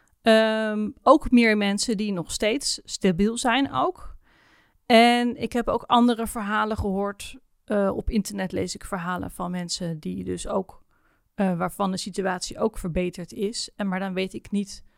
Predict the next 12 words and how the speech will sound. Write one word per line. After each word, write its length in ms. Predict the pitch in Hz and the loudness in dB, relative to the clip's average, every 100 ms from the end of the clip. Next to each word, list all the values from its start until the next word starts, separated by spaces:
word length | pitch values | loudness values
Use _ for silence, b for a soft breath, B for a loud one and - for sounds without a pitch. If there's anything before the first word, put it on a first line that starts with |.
| b b b | b b b
wat 220 | - 190 | 2 2
zij 220 | - 196 185 | 4 2 2
zelf 240 | 196 175 | 0 0
gedaan 440 | - 170 185 190 | 0 0 0 0
hebben. 380 | 214 185 175 180 | 0 -2 -6 -6
Nou 160 | 208 190 | -4 -2
weet 220 | 185 185 | -2 -2
ik 100 | 196 | -4
dat 160 | 180 - | -4 -4
er 80 | |
ook 280 | - 208 - - | 0 0 0 -4
een, 300 | 202 185 | -2 -2